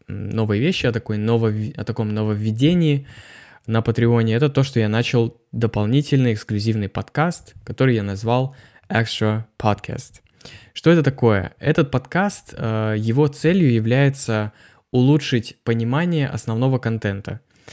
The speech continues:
Вот этот подкаст основной и видео, которые я публикую,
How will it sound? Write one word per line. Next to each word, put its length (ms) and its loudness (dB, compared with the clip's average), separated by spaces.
Вот 160 -2
этот 320 -2
подкаст 720 0
основной 680 2
и 260 -2
видео, 360 4
которые 300 2
я 60 4
публикую, 720 0